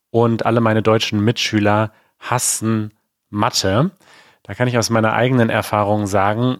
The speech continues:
dass das bei mir total von dem oder der Lehrerin abhing. Ich hab Mathe auch ziemlich lange gehasst, bis ich einen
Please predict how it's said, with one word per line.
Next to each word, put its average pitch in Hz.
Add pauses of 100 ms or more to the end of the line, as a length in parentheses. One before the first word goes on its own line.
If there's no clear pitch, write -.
dass 110
das 110
bei 104
mir 110
total 120
von 107
dem 117
oder 107
der 107
Lehrerin 101
abhing. 110 (400)
Ich -
hab 117
Mathe 120
auch 135
ziemlich 147
lange 120
gehasst, - (500)
bis -
ich 135
einen 117